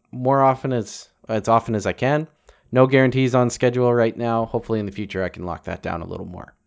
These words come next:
So this week for episode number five, I wanted to talk about testing and refactoring and a little bit about, uh, my side project Forte and where that's at.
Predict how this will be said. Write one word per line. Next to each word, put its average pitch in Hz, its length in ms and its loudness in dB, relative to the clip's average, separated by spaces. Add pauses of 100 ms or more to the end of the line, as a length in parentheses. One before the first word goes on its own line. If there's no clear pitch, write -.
(680)
So 123 500 -2 (360)
this 165 260 -2
week 147 240 -2
for 123 140 0
episode 120 300 0
number 113 200 -2
five, 113 360 2
I 110 140 -2
wanted 110 220 -4
to - 120 -20
talk 110 280 -4
about 107 400 -4 (320)
testing 143 680 -2 (300)
and 110 420 -4
refactoring 131 760 -2
and 110 140 -10
a 107 60 -6
little 127 240 -4
bit 120 380 -2
about, 107 580 -2
uh, 101 280 -6
my 95 120 -6
side 104 260 -4
project 104 420 -4
Forte 135 420 -2
and 101 120 -4
where 104 140 -2
that's 101 320 -2
at. - 260 -4